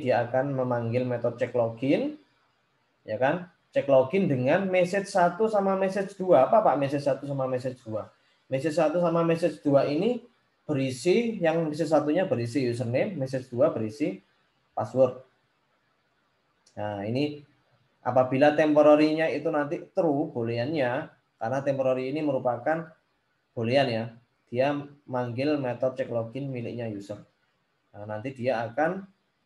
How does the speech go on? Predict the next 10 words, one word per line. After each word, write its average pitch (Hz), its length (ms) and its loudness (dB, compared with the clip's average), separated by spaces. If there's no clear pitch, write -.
output, 135 560 -6
out 131 240 -2
data, 127 400 0
write 123 240 0
bytes 123 320 -4
true. 156 400 0
Nah, 104 320 -12
benar, 131 480 2
loginmu 127 400 -2
benar. 123 560 -4